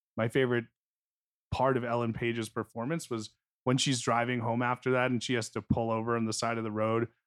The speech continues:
and, like, the gravity of everything falls on her and she's like, "This isn't gonna work out the way I wanted. How, how can I fix this, or th-, how can this work at all?"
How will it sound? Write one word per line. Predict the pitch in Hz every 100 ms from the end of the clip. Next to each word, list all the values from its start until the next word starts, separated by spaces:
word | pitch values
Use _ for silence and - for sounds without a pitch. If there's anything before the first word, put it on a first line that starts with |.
| _
and, | - 117 110
like, | 110 107 -
the | 113 104
gravity | 98 117 117 123 120
of | 117
everything | 120 120 120 117
falls | 107 117 113 117
on | 110 110
her | 110
and | 107
she's | 113
like, | 104 104
"This | 117 139
isn't | 123 135
gonna | 135 127
work | 113 110 110
out | 110
the | 117
way | 113 113
I | 110
wanted. | 110 110 110 110 110 _ _
How, | - 123 123 117 - -
how | - 113
can | 131
I | 117 107 107 - _ _ _ _
fix | 156 151 -
this, | 160 160 151
or | 117 104 104 -
th-, | 135
how | 117 107 123
can | 120
this | 120 107
work | 110 117 123 113
at | 107
all?" | 120 151 156 -